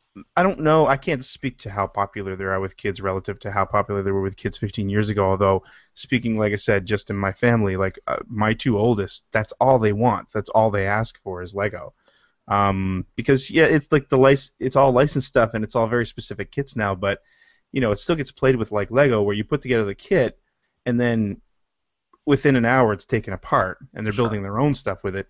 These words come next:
Speaker 1: But then they've expanded that with the architect stuff, um, so that, you know, older people, there's something there for, for an older crowd too. So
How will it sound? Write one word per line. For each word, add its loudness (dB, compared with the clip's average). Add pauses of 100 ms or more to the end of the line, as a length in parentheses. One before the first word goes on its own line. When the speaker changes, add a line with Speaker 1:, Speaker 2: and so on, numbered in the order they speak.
(260)
Speaker 1:
But -6
then 2
they've 4
expanded 0
that 4
with -4
the -2
architect -4
stuff, -4 (420)
um, -2 (100)
so -4
that, -2 (160)
you -4
know, -12
older 0
people, -8
there's -6
something 0
there 0
for, -2
for -2
an 0
older -2
crowd -2
too. 2
So 0